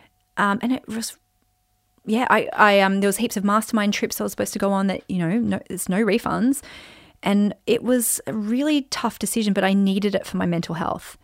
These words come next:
I needed it because I needed certainty. And I didn't want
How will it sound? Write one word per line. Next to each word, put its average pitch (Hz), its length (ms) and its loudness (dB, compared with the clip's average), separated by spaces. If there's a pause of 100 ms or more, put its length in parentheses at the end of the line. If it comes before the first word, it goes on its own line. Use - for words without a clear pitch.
(360)
I 190 60 2
needed 190 280 2
it 190 140 0
because 190 260 -6
I 175 240 0
needed 180 460 -2
certainty. - 640 -4 (200)
And 185 140 -2
I 180 60 2
didn't 208 380 0
want 185 500 -2